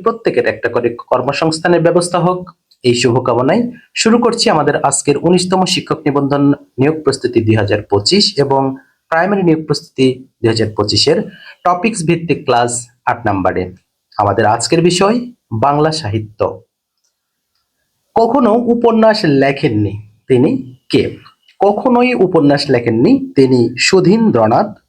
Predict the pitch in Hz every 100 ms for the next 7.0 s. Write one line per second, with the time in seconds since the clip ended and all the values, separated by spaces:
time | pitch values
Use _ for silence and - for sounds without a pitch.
0 | _ 120 117 113 - - 123 - - -
1 | 131 143 151 240 - 123 160 165 226 196
2 | 131 107 113 - 240 147 123 117 113 117
3 | 113 110 139 208 - _ _ _ 175 190
4 | 185 202 - 82 - _ _ _ _ _
5 | _ _ _ _ _ 185 208 269 - 233
6 | 226 220 233 233 - - 190 180 135